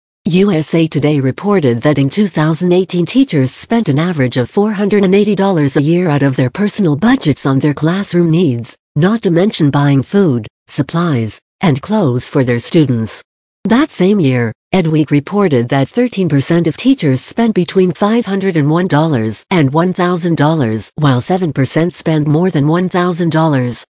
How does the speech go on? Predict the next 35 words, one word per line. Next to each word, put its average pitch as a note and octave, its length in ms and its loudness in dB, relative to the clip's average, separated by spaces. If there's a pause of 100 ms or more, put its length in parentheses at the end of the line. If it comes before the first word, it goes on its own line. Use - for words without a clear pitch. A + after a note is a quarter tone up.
(360)
An D3+ 140 2
article C3+ 460 0
from D3+ 200 0
the D3+ 80 4
New F#3 140 4
York G#3 260 2
Times D#3+ 440 -2
went D3+ 200 0
on E3+ 220 0
to D3+ 140 0
discuss F3 440 -2
how A3+ 160 -2
some C4+ 300 0
teachers D3 480 0
have B2+ 160 -2
turned G3+ 300 -2
to D#3 80 -2
donors C3+ 460 0
to - 120 -4
meet F3 240 2
the C#3+ 100 2
needs F3+ 320 2
of D3+ 140 0
their D3+ 160 0
classrooms. C#3+ 840 -2 (420)
While C#3+ 260 2
many E3+ 260 2
teachers C3+ 540 -2
have D#3 200 0
found D#3+ 300 -2
ways E3+ 320 2
to D3+ 140 0
supplement D3+ 500 0
their C#3 140 2
income, C#3+ 500 0